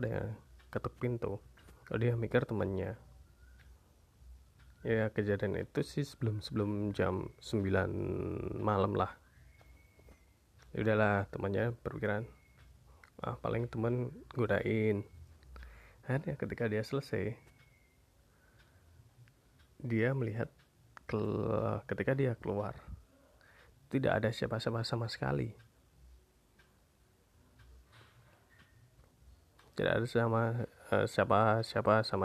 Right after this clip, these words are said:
sekali. Oh, akhirnya larilah, larilah dia <laughs> ke, balik ke ruangannya, ke ruang kelas tempat kelompoknya itu untuk tidur.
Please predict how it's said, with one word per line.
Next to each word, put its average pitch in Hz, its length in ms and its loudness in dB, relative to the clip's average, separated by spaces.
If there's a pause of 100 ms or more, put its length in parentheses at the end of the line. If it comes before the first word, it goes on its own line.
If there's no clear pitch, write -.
sekali. 87 320 0 (3500)
Oh, 110 260 -2 (300)
akhirnya 113 400 0
larilah, 117 560 2 (880)
larilah 107 340 0
dia 135 220 6 (100)
<laughs> - 100 -8
ke, - 360 10 (800)
balik 120 320 4 (180)
ke 101 140 2
ruangannya, 104 800 0 (640)
ke - 80 -12
ruang 98 180 2
kelas 107 300 2 (240)
tempat 101 320 2
kelompoknya 104 500 0
itu 127 540 0 (760)
untuk - 200 -6
tidur. 107 480 -2